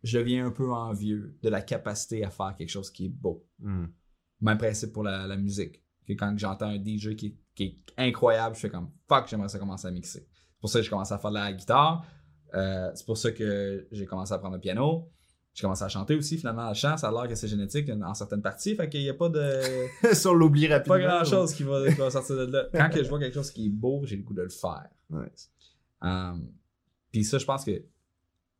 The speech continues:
Speaker 1: il faut écouter aussi. Quand que tu vois quelque chose, puis que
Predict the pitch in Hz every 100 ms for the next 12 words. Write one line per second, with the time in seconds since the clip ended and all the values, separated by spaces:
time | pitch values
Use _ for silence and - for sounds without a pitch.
0 | _ 123 123 - - 302 - - 185 107
1 | - - - _ - 113 107 107 107 98
2 | - _ - - - - 123 120 139 147
3 | 113 117 110 110 107 _ _ _ - 107